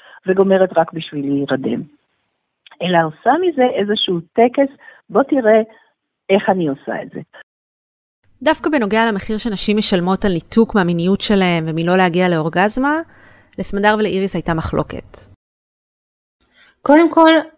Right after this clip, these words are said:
Speaker 3: לא בהכרח מחיר כל כך כבד, ולא חייבים, <laughs> אני רוצה להגיד את זה. אמ, אני חושבת שאנחנו נמצאים באיזשהו מרדף אחרי אורגזמות, אחרי השפרצות, אחרי הישגים,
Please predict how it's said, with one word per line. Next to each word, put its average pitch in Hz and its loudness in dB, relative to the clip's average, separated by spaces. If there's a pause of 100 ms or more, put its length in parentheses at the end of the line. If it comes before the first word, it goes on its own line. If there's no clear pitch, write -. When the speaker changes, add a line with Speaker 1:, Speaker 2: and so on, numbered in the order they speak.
(720)
Speaker 3:
לא 233 6
בהכרח 202 2
מחיר 185 -4
כל 180 -4
כך 170 -4
כבד, 185 2 (640)
ולא 185 4
חייבים, 151 0
<laughs> - -20
אני 202 0
רוצה 175 2
להגיד 151 0
את 147 -2
זה. 131 -8 (600)
אמ, 170 4 (400)
אני 175 -6
חושבת 247 2
שאנחנו 247 2
נמצאים 190 -2
באיזשהו 208 0
מרדף 170 -2
אחרי 180 -4
אורגזמות, 170 -2
אחרי 170 -4
השפרצות, 165 -2
אחרי 208 -2
הישגים, 185 0